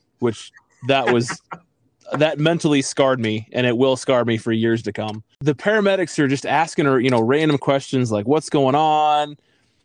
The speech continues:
You know, "What, how do we get here?" And I, sometimes I don't know why they ask these questions, because the person's clearly talking nonsense. Like,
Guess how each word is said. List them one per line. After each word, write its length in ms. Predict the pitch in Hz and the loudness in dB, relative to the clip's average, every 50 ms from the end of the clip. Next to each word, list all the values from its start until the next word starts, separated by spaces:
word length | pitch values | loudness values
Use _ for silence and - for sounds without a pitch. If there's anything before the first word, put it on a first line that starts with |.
| _ - | _ -2
You 100 | 135 127 | 0 2
know, 140 | 117 113 | 2 2
"What, 200 | 113 113 123 - | 2 2 0 -2
how 160 | - - 160 160 | -2 -2 0 0
do 60 | 156 | 2
we 140 | 139 131 110 | 0 0 0
get 240 | 104 139 165 170 | 0 0 -2 0
here?" 500 | 151 170 165 160 156 151 151 147 151 147 - _ | 0 0 2 2 2 2 2 2 0 -2 -6 _
And 120 | - 135 135 | -2 0 0
I, 100 | 135 - - | 0 -2 -4
sometimes 540 | - - - 208 220 - 208 202 185 165 135 - | -4 -2 -2 0 0 0 0 0 2 0 -2 0
I 120 | - 151 156 | 0 0 2
don't 140 | 156 160 135 | 2 2 2
know 80 | 135 131 | 2 2
why 220 | 120 120 120 120 | 2 2 2 2
they 140 | 117 117 104 | 0 0 0
ask 220 | 110 120 120 120 - | 0 0 0 0 -2
these 140 | 127 - | -6 -6
questions, 420 | - - 131 127 - - 143 135 120 | -2 0 0 0 0 -2 -6 -4 -4
because 260 | 120 120 - 131 117 | -4 -4 -2 -2 -2
the 80 | - 123 | -4 -4
person's 400 | - - 151 147 - - 127 - | -2 0 -2 -2 -2 -4 -8 -8
clearly 340 | - - 143 139 139 131 117 | -4 -2 0 2 2 2 0
talking 380 | - - 120 123 - 117 110 | 0 -2 -2 -2 -2 -4 -10
nonsense. 580 | 104 107 110 117 120 123 - 123 120 123 123 - | -10 -8 -8 -8 -8 -8 -10 -10 -10 -10 -10 -10
Like, 140 | - 107 | -10 -12